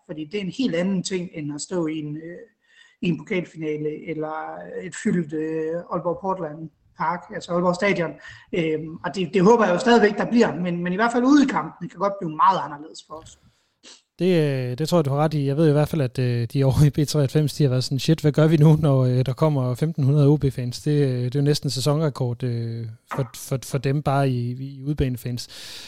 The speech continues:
Speaker 2: Øh, vi ligger jo netop ud mod B treoghalvfems på lørdag. Øh, jeg vil lige skynde mig at sige, at man kan, kan komme til kampen med O B Support Club, der er afgang fra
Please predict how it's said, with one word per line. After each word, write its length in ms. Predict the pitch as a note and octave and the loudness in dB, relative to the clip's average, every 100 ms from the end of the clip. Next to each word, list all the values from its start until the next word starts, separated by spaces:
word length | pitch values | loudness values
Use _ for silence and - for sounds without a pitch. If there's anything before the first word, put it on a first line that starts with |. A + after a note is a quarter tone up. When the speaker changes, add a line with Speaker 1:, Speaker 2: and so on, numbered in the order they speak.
| - _ | -20 _
Speaker 2:
Øh, 380 | D3+ D3 C#3+ D3 | 2 4 4 0
vi 140 | F3 D#3+ | 2 4
ligger 180 | F3 F3 | 6 6
jo 40 | |
netop 200 | F#3+ F#3 | 6 6
ud 120 | F#3 | 6
mod 160 | F3+ E3+ | 6 6
B 140 | E3 | 4
treoghalvfems 480 | - D#3+ D3+ E3+ - | 4 2 2 -2 -4
på 140 | - | -2
lørdag. 380 | C#3+ C3+ D3+ D#3 B2+ - - | 0 2 4 2 0 -4 2
Øh, 440 | C#3+ C#3 C3+ C3+ | 4 6 6 4
jeg 80 | C#3 | 2
vil 60 | D3 | 2
lige 100 | D#3+ | 0
skynde 240 | - D#3+ | 2 2
mig 80 | E3 | 2
at 60 | |
sige, 160 | C#3 D#3+ | 0 0
at 60 | D3+ | 0
man 140 | C3+ | 0
kan, 200 | - C3+ | 0 -4
kan 160 | - C3 | -4 -4
komme 200 | C#3+ C3+ | -2 0
til 260 | - E3 | 0 0
kampen 400 | D#3+ D3+ D3+ - | 0 0 0 -2
med 140 | C#3 D3 | 0 2
O 100 | C#3+ | 2
B 80 | C#3 | 0
Support 400 | - - D3+ D3+ | -4 0 0 0
Club, 160 | C#3 | -4
der 80 | - | -4
er 40 | C3 | -2
afgang 380 | C#3+ D3+ C#3 | -2 -2 -4
fra 240 | - B2 | -6 -6